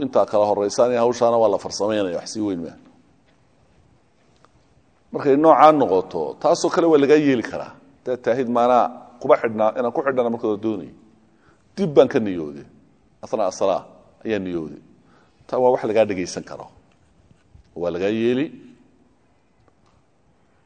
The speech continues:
Waxa kale, <clears throat> een, oo lagaa yeelayaa mowqifka oo kale inaad ku khilaafto, de hadday salaatul khawf tahay, fi bacdi al-axyaan.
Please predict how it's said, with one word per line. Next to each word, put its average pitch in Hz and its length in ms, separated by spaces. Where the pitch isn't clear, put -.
Waxa 151 260
kale, 127 360
<clears throat> 123 1120
een, 110 320
oo 131 100
lagaa 135 240
yeelayaa 113 480
mowqifka 123 480
oo 110 160
kale 104 320
inaad 101 240
ku 131 100
khilaafto, 104 520
de 104 80
hadday 139 400
salaatul 117 480
khawf 135 340
tahay, - 300
fi - 160
bacdi 87 300
al-axyaan. - 460